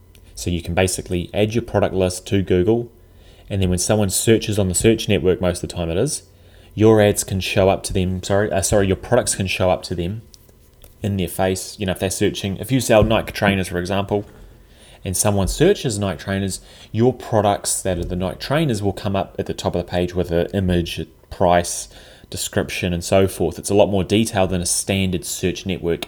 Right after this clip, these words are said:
ad, uh, text ad campaign. So I've used that actually for quite a few e-commerce companies, and they work really well. So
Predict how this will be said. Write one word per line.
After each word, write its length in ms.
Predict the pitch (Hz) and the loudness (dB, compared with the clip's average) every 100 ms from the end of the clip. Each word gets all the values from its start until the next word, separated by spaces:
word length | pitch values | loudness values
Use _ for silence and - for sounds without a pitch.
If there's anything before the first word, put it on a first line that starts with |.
| - | -8
ad, 320 | 95 98 87 - - _ _ | -4 -2 -4 -10 -20 _ _
uh, 200 | 87 80 - - | -6 -6 -8 -2
text 320 | 120 - - | -2 -2 0
ad 260 | 95 87 85 _ _ _ - _ _ - - - - - | 0 0 -4 _ _ _ -20 _ _ -16 -16 -20 -20 -10
campaign. 480 | 87 80 67 50 - - - - - - | -10 -8 -10 -14 -20 -20 -20 -20 -18 -16
So 440 | - - 101 95 - | -8 4 6 6 2
I've 180 | 113 120 | 2 4
used 260 | 156 143 110 | 2 2 6
that 160 | 113 | 6
actually 320 | 110 - 104 | 6 2 0
for 120 | 92 - | 0 -2
quite 240 | - 95 | 2 2
a 40 | |
few 320 | 90 - 92 - | 2 0 -2 0
e-commerce 500 | 101 - 101 98 - | -4 0 -2 0 -4
companies, 380 | - - 85 - | -8 -8 -8 -6
and 100 | 80 | -4
they 60 | |
work 240 | 82 90 90 | 0 2 2
really 460 | 82 85 90 85 | 0 0 2 0
well. 400 | 80 85 90 85 | 0 2 2 2
So 380 | 76 - 90 85 | -2 0 2 2